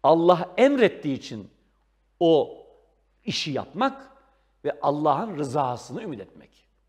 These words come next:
Ve Allah'ın vaat ettiği o amellerle, o işlerle ilgili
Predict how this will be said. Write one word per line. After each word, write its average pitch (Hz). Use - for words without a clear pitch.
Ve 165
Allah'ın 180
vaat 214
ettiği 113
o 147
amellerle, 139
o 202
işlerle 214
ilgili 123